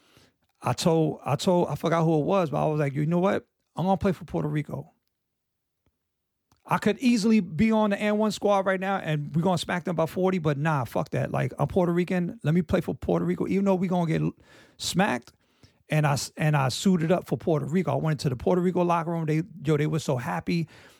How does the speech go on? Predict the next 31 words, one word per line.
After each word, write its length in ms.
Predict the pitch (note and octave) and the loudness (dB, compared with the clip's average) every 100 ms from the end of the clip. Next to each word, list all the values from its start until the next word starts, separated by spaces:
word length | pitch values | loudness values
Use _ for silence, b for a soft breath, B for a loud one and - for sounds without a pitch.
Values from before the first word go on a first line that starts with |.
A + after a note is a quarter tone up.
| - | -2
'cause 180 | C3 B2+ | -2 2
they 140 | D#3 | 2
all 160 | D#3+ D#3+ | 2 2
knew 120 | E3 | 0
me 120 | D#3+ | -2
from 160 | - C#3 | -2 -4
N 120 | C#3+ | 0
B 120 | C#3+ | -2
A 40 | |
Street 180 | B2+ D#3+ | 0 0
Volume 280 | C#3+ C#3 C3 | 2 0 0
Two, 480 | - A3+ A3+ G#3+ F3+ | 0 2 4 4 2
and 160 | C3+ | 0
they, 160 | D3 E3 | -2 -2
you 80 | F3+ | 0
know, 280 | D3 C#3+ C3+ B B | 2 0 -2 B B
the 80 | A#2+ | 0
video 320 | E3 G3 F#3 | 2 4 2
game, 500 | E3 F3+ F3+ F3 D#3 | 2 2 4 2 0
and, 200 | B2+ C3+ | -4 0
you 120 | E3+ | 2
know, 60 | D#3 | 2
it 60 | |
was 160 | D#3 C#3 | 2 -2
like, 140 | C#3 E3+ | -4 -4
"Oh, 220 | G#3 G#3 | -4 -2
shit." 400 | - B3 A3+ G3 | -2 2 2 0
And, 160 | D#3 - B B B B | -6 -6 B B B B
you 100 | D3+ | 2
know, 140 | D#3+ E3 | 4 2
so, 480 | - D3+ C#3+ C3+ | 2 0 0 -2